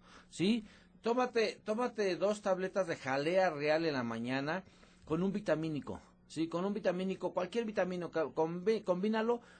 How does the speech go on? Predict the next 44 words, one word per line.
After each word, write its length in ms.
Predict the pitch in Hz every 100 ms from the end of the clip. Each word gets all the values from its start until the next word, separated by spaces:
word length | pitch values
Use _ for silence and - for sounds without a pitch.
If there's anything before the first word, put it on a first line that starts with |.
| -
con 160 | 143 151
jalea 460 | - 151 180 214
real, 460 | 196 196 196 214 -
un 140 | 180 208
vitamínico, 760 | 214 170 175 196 202 214 226 - - -
y 300 | 180 208 240
si 160 | - 160
puedes 840 | - 196 277 262 208 143 - - _
po-, 160 | - 82
tomarte 400 | 156 160 180 185
una 140 | 185
capsulita 580 | 175 147 147 147 156 165
de 120 | 143
lisina, 600 | 120 110 - 156 151 165
tenemos 400 | - 131 135 131
ahí 120 | 120 117
en 80 |
el 80 | 113
Centro 240 | 123 107 110
Nuestro 280 | 117 -
de 60 | 113
Nicolás 380 | 107 107 113 123
San 140 | 156
Juan, 240 | 170 175 170 - -
combínalo. 520 | - 160 180 170 151 143
Este 180 | 190 214
es 100 | 233
un 140 | 208
bombazo 680 | 196 156 156 165 - 233 254 - - -
que 80 | 127
te 100 | 143
va 120 | 156
a 20 |
ayudar 340 | 160 160 156 -
a 80 | -
seguir 320 | 127 123 135
adelante. 500 | 131 127 123 131 107 - - -
Y 120 | 160 160
¿sabes 300 | 196 202 -
qué? 160 | 196 151
Ve 160 | 196
y 100 | 208
platica 420 | 202 170 165 160 143
conmigo, 460 | 131 143 135 131